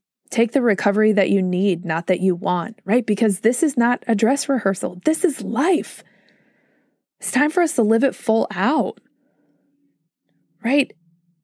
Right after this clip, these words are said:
It shouldn't feel impossible. We're gonna redefine it. We're gonna engage in the growth. We're gonna build our foundation. We're gonna remember why we showed up. We're gonna build a disciplined life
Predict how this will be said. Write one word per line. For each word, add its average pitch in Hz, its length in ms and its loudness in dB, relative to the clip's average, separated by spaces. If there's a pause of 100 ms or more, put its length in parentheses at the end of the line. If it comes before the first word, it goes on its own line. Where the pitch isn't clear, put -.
(520)
It 226 140 2
shouldn't 285 300 0
feel 277 160 2
impossible. 220 640 -2
We're 202 100 -2
gonna 233 240 0
redefine 240 680 0
it. - 120 -6
We're 208 120 -4
gonna 233 260 2 (160)
engage 220 460 2
in 254 100 2
the 226 80 2
growth. 208 400 0
We're 180 60 -6
gonna 190 160 0
build 202 340 0
our 208 140 2
foundation. 202 560 0
We're 180 100 -4
gonna 208 160 0
remember 208 560 2
why 214 180 2
we 208 140 2
showed 208 320 0
up. 170 400 -2 (1500)
We're 208 80 2
gonna 247 120 4
build 196 640 2
a 202 120 -2
disciplined 202 680 0
life 170 720 -2